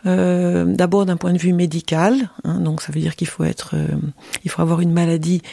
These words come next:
grave et incurable. Euh, il faut être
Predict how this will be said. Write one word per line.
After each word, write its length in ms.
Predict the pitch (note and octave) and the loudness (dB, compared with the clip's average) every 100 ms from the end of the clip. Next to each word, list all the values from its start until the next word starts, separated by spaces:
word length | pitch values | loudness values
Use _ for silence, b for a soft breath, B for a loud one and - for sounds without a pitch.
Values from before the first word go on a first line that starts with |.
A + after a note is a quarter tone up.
| B - | B -4
grave 360 | D#3 F3+ E3+ | 0 0 0
et 80 | D#3+ | 0
incurable. 720 | D#3+ - D#3+ D3 E3+ A3+ F3+ - _ B B B B B B - | -2 -2 -2 0 2 2 0 -2 _ B B B B B B -4
Euh, 600 | F2 E2+ E2+ E2 F#2+ G#2 - | -2 0 0 0 -2 -4 -2
il 80 | G3 | -2
faut 140 | - G3+ | 2 0
être 260 | G3 - | 0 -8